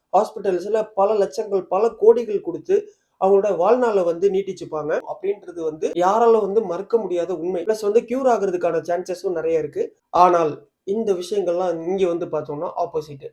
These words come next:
யூ கே மட்டும் இல்லாம பல வெஸ்டர்ன் கண்ட்ரீஸ்ல வந்துட்டு ஹெல்த் கேரும் எஜுகேஷன் கம்ப்ளீட்டா வந்து ஃப்ரீயா வந்து அஃபோர்ட் பண்றாங்க. எல் கே ஜில ஸ்டார்ட் ஆகி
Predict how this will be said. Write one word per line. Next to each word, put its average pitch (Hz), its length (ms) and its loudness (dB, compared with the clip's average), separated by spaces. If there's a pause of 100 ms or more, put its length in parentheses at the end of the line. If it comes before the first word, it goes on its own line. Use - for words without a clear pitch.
(140)
யூ 277 60 -4 (100)
கே 254 160 8
மட்டும் 202 260 -4
இல்லாம 190 300 -6 (140)
பல 202 220 0
வெஸ்டர்ன் 185 360 -10
கண்ட்ரீஸ்ல 165 440 -12
வந்துட்டு 143 280 -4 (500)
ஹெல்த் 262 240 2 (120)
கேரும் 196 340 0
எஜுகேஷன் 208 500 -2 (140)
கம்ப்ளீட்டா 262 560 -2
வந்து 196 220 -4
ஃப்ரீயா 208 340 -6
வந்து 175 200 -2
அஃபோர்ட் 175 280 -4
பண்றாங்க. 147 340 -4 (200)
எல் 233 160 -4
கே 285 140 2
ஜில 233 200 -2
ஸ்டார்ட் 190 280 -6
ஆகி 202 140 -6